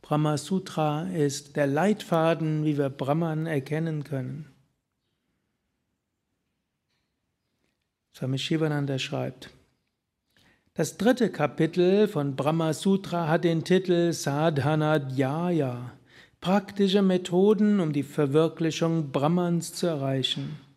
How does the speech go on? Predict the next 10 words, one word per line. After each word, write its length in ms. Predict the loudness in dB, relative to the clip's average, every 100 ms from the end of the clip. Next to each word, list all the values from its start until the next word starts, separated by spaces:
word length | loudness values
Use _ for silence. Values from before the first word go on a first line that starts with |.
| _ _ _ _ _ _ -20 _ _ _ _
Hier 200 | 0 2
werden 440 | 2 2 0 -2
verschiedene 760 | -2 -4 -4 -4 -2 2 4 4
Methoden, 800 | 4 2 -2 0 2 4 2 -2
verschiedene 640 | -2 -2 0 0 2 0
Sadhanas, 840 | 0 -2 2 2 2 2 0 -2
verschiedene 520 | -2 -2 0 0 0 -4
spirituelle 580 | 2 4 4 2 -2
Praktiken 840 | -4 -6 -4 -4 -4 -2 0 0 -2
beschrieben, 680 | -4 -4 0 2 2 0